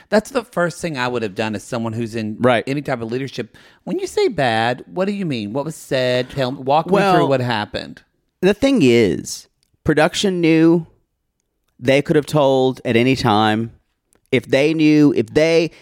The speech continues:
Speaker 2: if they knew that someone had said really terrible racist things that could get out to disparage some type of brand,
Speaker 1: Mm-hmm.
Speaker 2: we, we, we assumed that Andy has seen them.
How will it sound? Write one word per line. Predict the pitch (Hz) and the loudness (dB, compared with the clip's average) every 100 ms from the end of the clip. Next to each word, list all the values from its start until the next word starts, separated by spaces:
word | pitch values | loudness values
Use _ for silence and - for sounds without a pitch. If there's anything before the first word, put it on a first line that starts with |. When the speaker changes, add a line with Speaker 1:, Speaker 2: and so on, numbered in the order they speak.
| - | -6
Speaker 2:
if | 131 - | -2 2
they | 175 208 170 - | 2 0 -6 -10
knew | 135 143 160 165 | -2 4 6 6
that | 139 - | 4 -2
someone | - 147 143 | -2 0 0
had | 123 | -2
said | - 110 | -2 -2
really | - 107 131 147 151 156 | -4 0 4 4 2 -2
terrible | - 127 120 123 117 | -2 2 2 2 2
racist | 107 117 - 110 - | 2 0 0 -4 -2
things | 117 104 98 - - - | 0 0 -2 -6 -8 -4
that | 117 - | -4 -2
could | - 180 | 0 2
get | 165 156 | 0 0
out | 127 127 - | 2 0 0
to | 139 | -2
disparage | 117 - 123 120 120 110 | -2 0 0 0 0 -4
some | - 143 127 | -4 0 0
type | 120 120 - | 0 -2 -2
of | 107 | -6
brand, | 95 98 85 73 - _ | -2 -2 -2 -6 -10 _
Speaker 1:
Mm-hmm. | 127 120 113 113 123 _ _ _ _ | -8 -6 -6 -10 -14 _ _ _ _
Speaker 2:
we, | 135 135 | 2 2
we, | 151 139 | 0 -4
we | - 135 | -2 -2
assumed | 123 180 240 | 0 0 2
that | 175 - 101 | 0 -2 -2
Andy | 139 127 | 2 0
has | 80 | 0
seen | - 78 78 | -4 -4 -4
them. | 117 | -6